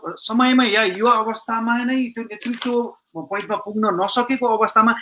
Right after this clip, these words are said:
यहाँलाई के लाग्छ? अब यो सम्भव छ या छैन? किनभने अब यहाँले सङ्घर्ष गर्दा गर्दै एउटा उमेर पुगिसकेपछि बल्ल नेतृत्व ठाउँमा पुग्ने हो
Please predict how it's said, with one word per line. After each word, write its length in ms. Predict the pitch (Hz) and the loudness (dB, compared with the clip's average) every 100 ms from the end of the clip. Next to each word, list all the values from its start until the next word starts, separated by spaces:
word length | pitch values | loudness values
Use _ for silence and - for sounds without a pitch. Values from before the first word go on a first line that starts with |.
| - 175 | -8 2
यहाँलाई 280 | 240 285 311 | 6 8 6
के 200 | 302 294 | 6 4
लाग्छ? 260 | 233 - | 6 2
अब 340 | 214 220 262 247 | -2 2 4 4
यो 60 | 247 | 4
सम्भव 400 | - 226 233 240 | 0 2 2 2
छ 300 | - - 233 | -2 0 4
या 100 | 240 | 4
छैन? 280 | 190 185 180 | 2 0 -4
किनभने 340 | 185 233 254 240 - - | -2 0 0 -2 -6 0
अब 240 | 247 254 190 | 4 4 4
यहाँले 340 | 226 247 285 | 2 4 2
सङ्घर्ष 380 | 254 233 233 240 | 0 0 -2 -2
गर्दा 320 | 226 208 226 | 0 2 2
गर्दै 260 | 214 226 262 | 0 0 -2
एउटा 400 | - _ 233 - | -4 _ 2 2
उमेर 380 | 226 220 269 | 4 6 6
पुगिसकेपछि 1040 | 277 - 240 254 - - 226 277 262 247 262 | 4 0 2 4 2 2 2 2 2 2 2
बल्ल 300 | 220 240 233 | 2 2 2
नेतृत्व 380 | 226 226 233 233 | 0 -2 -4 -4
ठाउँमा 300 | - 214 220 | -2 -2 -2
पुग्ने 320 | 214 208 220 | -4 -2 0
हो 320 | 170 196 247 | 2 2 2